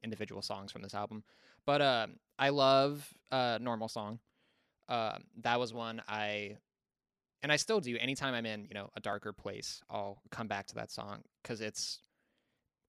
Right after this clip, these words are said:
like a friend just comforting you, basically. And, oh, and I don't think I mentioned, too, like, what I really appreciate about the production on this album is the clearer vocals.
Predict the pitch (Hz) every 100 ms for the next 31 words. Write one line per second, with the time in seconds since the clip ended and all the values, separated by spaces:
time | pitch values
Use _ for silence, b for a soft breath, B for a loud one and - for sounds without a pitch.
0 | _ _ _ - 135 127 120 - 120 104
1 | 104 101 117 - 98 - 101 - - 95
2 | - - - - - 53 - _ _ _
3 | - 123 120 117 - _ _ _ - 175
4 | 170 190 240 226 180 202 151 - 151 120
5 | - _ _ _ _ 127 143 151 147 156
6 | 143 151 139 127 120 113 117 - 107 104
7 | - 143 147 143 151 147 160 165 _ _
8 | _ - 123 127 120 - - - 110 104
9 | 101 95 - 151 160